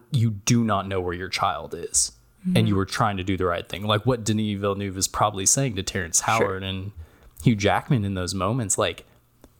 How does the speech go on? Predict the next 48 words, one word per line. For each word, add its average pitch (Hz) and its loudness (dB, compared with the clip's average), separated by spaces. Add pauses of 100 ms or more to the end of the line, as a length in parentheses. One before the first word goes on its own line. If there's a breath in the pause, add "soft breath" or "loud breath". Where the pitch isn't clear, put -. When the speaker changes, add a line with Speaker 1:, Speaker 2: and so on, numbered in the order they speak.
(460)
Speaker 1:
and 110 4
Hugh 113 2
Jackman 110 0
just 98 -4
destroying 104 0
the 92 0
sink 104 0
with 123 0
the 98 0
hammer, 104 0
and, 117 -2
like, - -2
he's 147 4
a 92 4
Speaker 2:
Mm-hmm. 87 -2
Speaker 1:
violent 87 -4
man, - -12 (280)
you 107 2
know, 90 0
Speaker 2:
Mm-hmm. 87 -2
Speaker 1:
like, 92 -2
that 101 2
is 90 -2
his 98 -2
character. - -4 (1300 soft breath)
It's 156 4
just, - 2
it, 151 0
it's 143 2
like, - 0
I - 0
don't 151 2
really 127 0
know 104 0
exactly, 101 0
I 107 0
don't 101 -6
know 107 2
exactly 101 0
of, 95 -6
like, 90 -2
movies. 104 2
I 98 2
have 113 0
a 95 -6
list 92 0
of, 92 -4
like, 90 -4